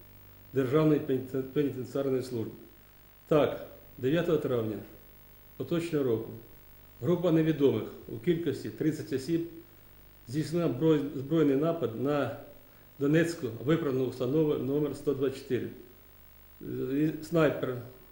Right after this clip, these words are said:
зробив постріл по чатовому, але куля влучила у спостережну вежу і зарикошетувала. Чатовий залишився живий. Далі машиною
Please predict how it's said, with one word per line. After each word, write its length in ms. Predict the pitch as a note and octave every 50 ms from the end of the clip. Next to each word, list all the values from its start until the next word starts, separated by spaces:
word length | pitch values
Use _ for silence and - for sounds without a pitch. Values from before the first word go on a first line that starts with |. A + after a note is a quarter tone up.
| - - - - - - - - - - - -
зробив 380 | A#2+ C#3+ D#3 E3 D#3 - -
постріл 340 | F3+ G3 F#3 - - D3 C3
по 160 | - - D#3
чатовому, 600 | - D#3+ D3+ - D3 C3 B2 A#2+ A#2 A2 A2 A2+ - - - - - - - - - - - - - - - - - - - - - - -
але 260 | B2 C#3+ E3 E3 D#3+
куля 380 | - - - F3+ F#3 F3 E3
влучила 500 | C#3 C3 D#3 F3+ F3 - - D3+ C#3+ C3
у 280 | A#2+ - - D#3 D#3 D3+
спостережну 600 | D3+ - D3+ C3 - - D#3 D#3 D3 B2+ C#3+ C3+
вежу 340 | C3+ C#3+ D#3+ E3 B2+ A#2 A2 A2+ - - - - - - - - - - - - - - - - - -
і 260 | - D#3+ E3 E3 D#3 - - - - C3+
зарикошетувала. 800 | A#2+ C3+ C#3+ C3 - D#3 - D#3 D3 - C3+ B2 A#2+ A2+ A2 A2+ - - - - - - - - - - - - - - - - - -
Чатовий 340 | - D3 - D3+ D#3+ F3+
залишився 440 | D3 C#3 C#3 C#3+ C3+ C3+ A#2 - C3+
живий. 300 | A2 A#2+ B2 A2 G#2 G2 - - - - - - - - - - - - - - - - - - -
Далі 440 | B2 D3 E3+ D#3 D3 C#3 C3 A2 - - - - - - - -
машиною 540 | - D#3 D#3 - E3+ D#3+ C#3+ C#3 C3+ B2 A#2+